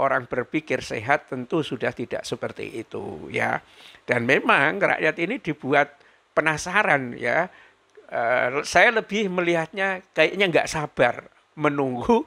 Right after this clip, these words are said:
<laughs> deklarasi koalisi ini untuk menjadikan Anies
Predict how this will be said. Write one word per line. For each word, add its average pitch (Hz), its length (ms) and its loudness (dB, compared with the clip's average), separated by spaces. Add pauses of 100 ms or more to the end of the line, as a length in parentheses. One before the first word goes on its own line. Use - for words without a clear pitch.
(120)
<laughs> - 180 -10
deklarasi 143 920 2
koalisi 135 720 0
ini 190 320 0 (400)
untuk 151 440 0
menjadikan 143 800 0
Anies 139 340 -2